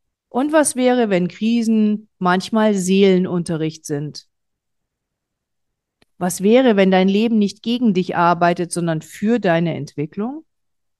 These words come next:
Allein diese Perspektive verändert oft alles. Auch wenn es als Mensch manchmal weh tut, genau diese Erfahrungen zu machen.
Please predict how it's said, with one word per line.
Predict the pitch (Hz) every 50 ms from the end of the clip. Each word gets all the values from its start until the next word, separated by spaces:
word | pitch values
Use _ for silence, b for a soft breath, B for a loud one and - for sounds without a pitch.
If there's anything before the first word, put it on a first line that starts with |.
| _ _ _ _ _ _ _ _ _ _ _ _ _ _ _ _ _ -
Allein | 208 220 226 220 233 247 254 247 220
diese | 240 254 285 311 339 349
Perspektive | 339 - 285 285 269 254 - - 262 254 _ - - 226 214 208 190 160 170 175 175 175 180 180 _ _ _ _ _ _ _ _
verändert | - 208 - - 208 208 220 220 220 220 214
oft | - 214 - - -
alles. | - 180 160 - - - - - - - _ _ _ _ _ _ _ _ _ _ _ _ _ _ _ _ -
Auch | 165 151 - 160
wenn | 156 151 170 196
es | 208 214 - -
als | - 147 - - -
Mensch | 165 165 170 190 185 - -
manchmal | 170 156 156 - - 139 139 170
weh | 190 190 190 196
tut, | 196 - - 202 202 196 190 - _ _ _ _ _
genau | - 220 208 220 220 220 226
diese | 196 208 220 233 226 - 269
Erfahrungen | 240 - 208 - - 202 185 175 175 175 180 185 185 185 185
zu | - - 208
machen. | 202 175 147 - _ _